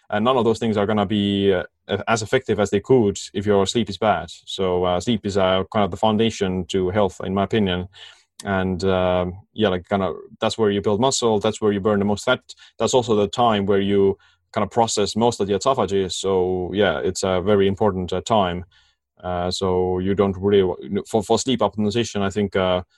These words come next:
the best things I've found is using, like, uh, blue blocking, uh, filters or software or these glasses in the evening as to not, uh, inhibit the production of melatonin before going to bed.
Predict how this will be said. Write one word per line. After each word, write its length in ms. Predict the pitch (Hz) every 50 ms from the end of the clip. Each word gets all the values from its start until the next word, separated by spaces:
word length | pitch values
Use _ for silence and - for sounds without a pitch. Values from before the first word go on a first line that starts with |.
| _ -
the 80 | 107
best 180 | 101 113 107 -
things 200 | 110 107 95 104
I've 160 | 101 101 95
found 400 | - 107 107 101 98 98 98 - -
is 220 | - 101 98 101
using, 320 | 110 117 117 104 110 104
like, 320 | 98 92 92 95 90 - -
uh, 120 | 95 92
blue 240 | 87 87 123 131 123
blocking, 520 | 104 110 104 - - 101 98 98 95 90
uh, 360 | 101 95 95 95 92 92 90 90 87 _ _ _ _ _
filters 540 | - 120 120 117 113 113 107 101 95 95
or 80 | 101 95
software 680 | - - 117 117 - - 104 101 95 92 92 92 98 -
or 120 | - 101
these 200 | 98 101 104 -
glasses 580 | - - 110 117 113 107 - 101 92 87 - - _ - - - -
in 120 | - 107
the 60 | 101
evening 380 | 117 131 120 113 107 101 98 92 - - _ _ _ _ - -
as 220 | - 95 98 95 -
to 100 | - 104
not, 200 | 104 104 104 _ - -
uh, 340 | 95 90 92 90 82 82 - _ _ _ -
inhibit 640 | - 110 107 98 95 120 104 104 92 - - - -
the 140 | 92 95 90
production 400 | - 98 104 101 - - 98 98
of 60 | 95
melatonin 680 | 104 104 101 98 - 113 117 117 107 101 95 92 90
before 240 | 82 98 - 104 104
going 220 | 101 101 98 98 98
to 100 | 98 90
bed. 260 | 95 92 90 85